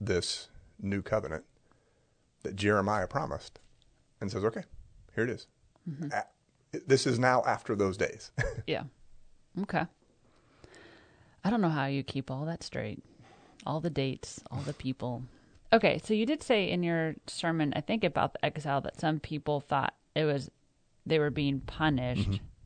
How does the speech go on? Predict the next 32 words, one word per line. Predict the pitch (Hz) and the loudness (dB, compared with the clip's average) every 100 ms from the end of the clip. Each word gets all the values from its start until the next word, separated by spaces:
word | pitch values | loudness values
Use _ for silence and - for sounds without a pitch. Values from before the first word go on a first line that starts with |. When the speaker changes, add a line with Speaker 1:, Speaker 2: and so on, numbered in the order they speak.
| - - - - - | -20 -20 -20 -20 -16
Speaker 2:
because | - 120 - | -8 -6 -4
they | 123 | -2
hadn't | 127 123 - | -2 -2 -4
lived | - - | -4 -6
up | - | -6
to | - | -8
that. | - - - | -8 -8 -4
So | 180 160 156 | 2 4 4
talk | 208 - | 2 4
Speaker 1:
Mm-hmm. | |
Speaker 2:
about, | 214 180 147 | 6 6 4
do | |
you | 147 | 0
think, | 143 135 - | 2 2 0
uh, | 135 107 143 | 0 0 -4
do | - - _ _ _ _ _ _ _ | -8 -20 _ _ _ _ _ _ _
you | 147 | -4
think | 151 - | -4 -2
God | 135 - | -4 -4
punishes | 151 147 - 160 156 - | -2 -2 0 -2 -2 -6
for | 156 | -4
disobedience? | 156 160 170 175 180 - - - - _ - _ _ _ _ - | -2 -2 -2 0 -2 -4 -12 -20 -20 _ -20 _ _ _ _ 0
Speaker 1:
What | 139 113 | 2 2
do | |
you | 143 | 0
think? | - - _ _ _ _ _ _ _ _ _ _ _ _ _ _ _ - - - _ - - - - - - - - - - | -2 -6 _ _ _ _ _ _ _ _ _ _ _ _ _ _ _ -12 -12 -18 _ -20 -20 -20 -20 -20 -20 -20 -20 -16 -2
Speaker 2:
Oh, | 202 160 127 | 0 0 -2
man. | 135 143 143 131 - - - - _ _ _ _ _ _ _ _ _ _ _ - - _ _ - | -6 -6 -6 -8 -10 -20 -20 -20 _ _ _ _ _ _ _ _ _ _ _ -20 -20 _ _ 0
I | 254 | 2
don't | 143 - | 2 2
think | 135 165 - | 2 2 0
so. | 127 120 127 139 151 | -2 0 2 0 -2